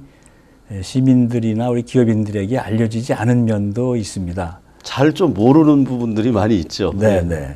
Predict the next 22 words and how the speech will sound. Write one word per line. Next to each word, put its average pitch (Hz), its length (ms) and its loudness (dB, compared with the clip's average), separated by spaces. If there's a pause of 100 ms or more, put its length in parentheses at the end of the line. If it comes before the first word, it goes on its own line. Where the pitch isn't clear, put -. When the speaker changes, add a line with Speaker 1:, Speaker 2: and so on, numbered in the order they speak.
Speaker 1:
또 104 140 -4
이름도 107 320 -2
생소하고 107 880 0
Speaker 2:
네. 87 200 -8
Speaker 1:
또 95 360 -6 (480)
한데 101 560 -4 (260)
그래서, 120 500 -4 (560)
어, 90 380 -10
우선 113 800 0
우리가 120 320 -2
하는 135 360 0
일들을 117 400 0
좀 127 160 0
많이 110 320 0
알려서 90 720 -2 (420)
더 123 180 6
많은 127 520 4
기업인들이 110 1600 -2 (380)
활용할 185 360 2
수 143 120 0
있도록 - 360 -6
하는 113 140 -4